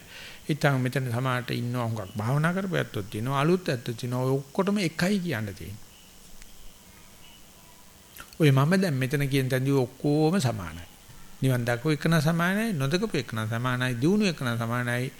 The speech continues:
කොයි කෙනාටත් පටන් ගන්න තැන යම් කිසි කෙනෙකුට මම දැන් මෙතන කියන තැනට ය아가න්න බැරි නම් එයා අභව්‍ය පුද්ගලයෙක්. එයාට භාවනා කිසිම ගුණයක් ලබා ගන්න බෑ.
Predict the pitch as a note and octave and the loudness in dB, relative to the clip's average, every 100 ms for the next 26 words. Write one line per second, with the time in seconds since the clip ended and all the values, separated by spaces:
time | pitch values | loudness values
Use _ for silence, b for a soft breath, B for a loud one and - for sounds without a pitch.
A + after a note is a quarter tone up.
0 | B B B B - F#3 A3+ G#3+ F3 D#3 | B B B B 4 4 6 2 2 2
1 | D#3+ - D3+ C#3+ B2+ B2 A#2+ B2 A#2+ B2 | 0 -2 0 0 2 0 -2 -2 -2 0
2 | B2+ F3 G#3+ A3 G#3 E3+ D#3+ C3+ C3+ C3 | 2 2 2 2 2 2 0 0 0 -4
3 | B2+ - B2+ A#2+ A#2+ C3+ E3 E3 D3+ D3 | -8 -2 0 0 0 0 2 2 2 2
4 | C#3 C3 C3+ B2+ B2 A#2+ A#2 A2 A2 G#2+ | 0 0 -4 -2 -2 -2 -2 -2 -2 -2
5 | F#2 E2+ E2 F2+ G#2+ C#3+ F#3+ F#3 E3+ D#3 | -4 -6 -6 -2 4 6 8 6 6 4
6 | D3+ D3 D3+ - B B - C3 C3+ - | 4 2 -2 -6 B B -6 -4 -4 -4
7 | C#3 C#3+ E3 D3+ C#3+ D#3+ D3 A#2 G#2+ E2 | 0 4 4 6 4 4 -2 -4 -8 -10
8 | - - - - - - - - B2 A#2+ | -14 -20 -20 -20 -20 -20 -10 -4 -2 -2
9 | A2+ B2 C3 C3 A#2+ D#3+ E3+ C#3+ C#3+ D#3 | -2 -2 -2 -2 -2 0 0 2 2 0
10 | D3 B2 A2+ G#2 G#2 G#2 C3+ | -2 -2 -2 -2 -2 0 0